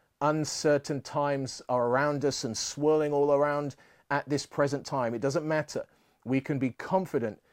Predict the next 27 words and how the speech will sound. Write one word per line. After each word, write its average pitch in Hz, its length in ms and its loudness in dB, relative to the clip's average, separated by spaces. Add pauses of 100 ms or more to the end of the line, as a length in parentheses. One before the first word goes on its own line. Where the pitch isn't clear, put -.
(180)
that 135 220 -2
the 127 100 -4
faithful 170 580 0
God 127 400 2 (240)
is 123 180 -6
both 123 380 -2
able 151 500 2 (320)
and 147 300 0
willing 139 480 2
to 127 140 -10
care 139 560 -2 (260)
for 131 260 -2
all 185 300 6
of 160 140 0
those 131 500 0 (260)
who 135 140 -2
put - 260 -2
their 120 160 2
faith 143 600 0 (360)
and 117 220 -4
their 110 140 -2
hope 143 420 -2 (420)
and 120 200 -4
their 110 120 0
trust - 640 -6
in 117 180 -6
him. 90 300 -10